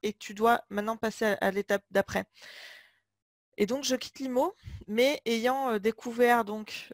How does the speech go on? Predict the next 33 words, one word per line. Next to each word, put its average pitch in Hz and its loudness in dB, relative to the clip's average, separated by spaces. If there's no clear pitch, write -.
euh, 180 -2
ce - -8
monde 220 -6
de 226 0
l'investissement, 208 -2
je 226 -6
veux 214 -6
en 214 -4
savoir 196 -4
plus. - -16
J'ai 233 0
compris 269 0
qu'il - 2
y 214 4
avait 208 2
autre - -2
chose 220 0
derrière. 185 0
C'est - -6
comme, 240 0
euh, 196 2
tu - -16
vois, 214 0
si, 202 -4
euh, 190 2
je 185 -4
sais 208 -4
pas, 190 0
je - -12
suis 190 -6
dans 196 -4
une, 196 -8
euh, 185 -2